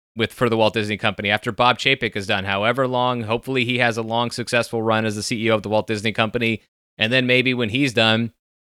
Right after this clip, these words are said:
if Kevin Feige hasn't moved on by then from the Walt Disney Company, if he's been continuing to work his way up the ladder, maybe eventually Kevin Feige is the C E O of the Walt Disney Company. But for today, I was a little bit relieved because there was a part of me that was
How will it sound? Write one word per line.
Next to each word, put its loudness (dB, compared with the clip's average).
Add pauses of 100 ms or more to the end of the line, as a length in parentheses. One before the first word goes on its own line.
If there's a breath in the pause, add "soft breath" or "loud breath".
if -4
Kevin 2
Feige 2
hasn't 0
moved -2
on 2
by 4
then -2
from -8
the -4
Walt 0
Disney 0
Company, 0 (260)
if -8
he's 4
been -2
continuing -2
to -4
work 0
his 0
way 2
up -2
the -8
ladder, 0
maybe 0
eventually -2
Kevin -2
Feige 0 (320)
is 2
the -6
C 0
E 6
O 6
of 2
the -4
Walt 2
Disney -2
Company. -4
But -2
for -2
today, 2 (540 soft breath)
I 2
was 2
a -2
little 0
bit 0
relieved 0
because -4
there 0
was -2
a -2
part 2
of -2
me 0
that 0
was -4